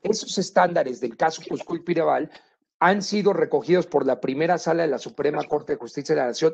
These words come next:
este año en diversos casos que tienen que ver con falta de entrega de medicamentos a enfermos, por ejemplo, de V I H.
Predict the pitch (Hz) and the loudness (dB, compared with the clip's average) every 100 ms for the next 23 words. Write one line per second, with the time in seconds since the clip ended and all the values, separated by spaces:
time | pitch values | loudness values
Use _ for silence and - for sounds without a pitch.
0 | - 175 208 - 175 139 151 208 - - | 2 4 4 4 0 0 -2 -4 -6 -12
1 | - 147 143 147 151 202 190 220 - 190 | -6 -4 -2 0 2 2 2 -4 2 2
2 | 165 170 180 - _ _ 156 143 175 185 | 2 0 -6 -8 _ _ -4 0 2 2
3 | 196 156 160 175 165 147 - 180 185 190 | 2 2 2 2 0 0 2 4 4 0
4 | 156 131 156 160 165 139 131 139 135 143 | -4 0 2 2 0 -2 -4 -2 0 0
5 | 143 170 - 117 - 143 139 151 151 - | 0 -2 -2 -8 -2 0 0 0 -4 -4
6 | 117 110 120 120 123 117 127 139 170 160 | -6 -4 -6 -4 -2 -2 -2 0 0 0
7 | - | -4